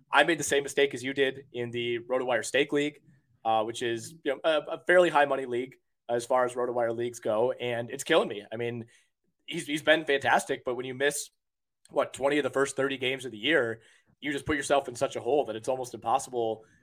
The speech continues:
to climb back out of. But yeah, I mean, Tyrese Maxey, I like that pick in round four. I have him in a ton of leagues. Um, you know, you took Josh Giddey in round five. I feel like he's been, he's taken a bigger step in real life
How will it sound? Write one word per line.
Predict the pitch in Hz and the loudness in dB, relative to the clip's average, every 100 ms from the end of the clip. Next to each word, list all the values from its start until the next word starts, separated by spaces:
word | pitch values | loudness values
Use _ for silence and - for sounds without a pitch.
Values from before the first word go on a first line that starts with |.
| _ | _
to | 139 | -6
climb | 135 131 123 | 2 2 2
back | 117 120 | 0 4
out | 143 143 | 6 6
of. | 143 139 | 4 4
But | 131 123 _ _ - | 0 0 _ _ 2
yeah, | 202 | 4
I | |
mean, | 170 151 _ - | 4 2 _ 2
Tyrese | 151 180 180 | 4 4 4
Maxey, | 139 180 170 - _ | 2 2 -2 -6 _
I | 117 | -4
like | 123 139 | -2 2
that | 139 | 0
pick | 135 139 | 2 -2
in | 139 | 0
round | 127 120 | 0 0
four. | 131 139 147 - - | 0 2 0 -2 -2
I | 123 | 0
have | 131 | 0
him | 135 | -2
in | 135 | -6
a | 123 | -2
ton | 135 | -2
of | 131 127 | 0 -2
leagues. | 135 127 - - 107 | -4 -6 -12 -14 -8
Um, | 107 107 107 127 | -6 -6 -10 -14
you | |
know, | |
you | 117 | -8
took | 113 147 | -6 0
Josh | 143 139 | 0 2
Giddey | 143 143 143 | 0 0 0
in | |
round | 135 131 131 | 0 -2 0
five. | 123 131 123 | 0 0 0
I | 117 | -4
feel | 147 | -4
like | 135 | -4
he's | 151 143 | -6 -6
been, | 135 131 127 120 _ _ _ _ _ - | -2 -2 -4 -12 _ _ _ _ _ -8
he's | 180 | -2
taken | 202 185 | 2 2
a | 151 | 2
bigger | 143 143 | 2 2
step | - 139 | 2 2
in | 139 | 2
real | 120 131 | -2 2
life | 135 147 - | 2 2 -4